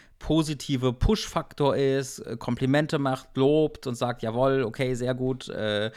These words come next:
wir wurden jetzt nur Elfter oder Zwölfter, aber toll, äh, wir, wir, wir, wir keep pushing, keep pushing, bla, bla, bla.“ Während, äh, Pierre Gasly oftmals dann deutlich hinter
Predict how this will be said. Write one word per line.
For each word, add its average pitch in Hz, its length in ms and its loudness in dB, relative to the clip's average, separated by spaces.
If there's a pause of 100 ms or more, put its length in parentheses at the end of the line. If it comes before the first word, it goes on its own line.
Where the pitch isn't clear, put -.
(280)
wir 110 180 -4
wurden 120 220 2
jetzt 117 180 -4
nur 120 160 2
Elfter 139 320 2
oder 104 100 -2
Zwölfter, 143 380 0
aber 104 140 -2
toll, 135 420 0
äh, 110 420 -2
wir, 107 200 -6
wir, 104 160 -6
wir, 104 360 -4
wir 104 160 -4
keep - 220 -8
pushing, 135 460 -2
keep 110 160 -12
pushing, 151 400 -4
bla, 95 120 -2
bla, 98 140 -4
bla.“ 156 240 2 (340)
Während, 143 380 4
äh, 143 140 -4
Pierre 147 220 0
Gasly 165 500 0
oftmals 143 500 -2
dann 135 380 -2
deutlich 131 380 0
hinter 110 580 2